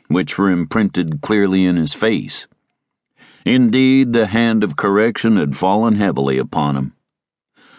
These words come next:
The governor's order which freed him from the prison delivered him also from the dark cell of the penitentiary.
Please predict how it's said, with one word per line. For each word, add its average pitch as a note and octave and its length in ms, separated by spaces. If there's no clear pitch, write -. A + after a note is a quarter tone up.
The C3+ 80
governor's C3+ 460
order C3 260
which A2 240
freed A#2+ 300
him G#2+ 120
from G#2 180
the F#2+ 100
prison A#2 580
delivered A#2+ 420
him A2+ 140
also A2+ 440
from G2+ 220
the G2+ 80
dark F#2+ 340
cell F#2+ 280
of D2+ 100
the D2+ 60
penitentiary. E2 880